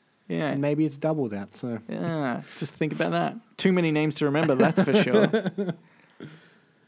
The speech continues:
Speaker 2: Uh, okay.
Speaker 1: Last one.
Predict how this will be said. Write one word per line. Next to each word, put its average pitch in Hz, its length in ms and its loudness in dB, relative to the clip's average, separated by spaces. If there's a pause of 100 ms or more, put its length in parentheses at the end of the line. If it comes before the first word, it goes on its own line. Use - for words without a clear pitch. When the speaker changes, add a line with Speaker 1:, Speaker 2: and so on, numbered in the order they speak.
(220)
Speaker 2:
Uh, 165 580 4
okay. 113 460 0 (720)
Speaker 1:
Last 143 260 0
one. 123 200 -4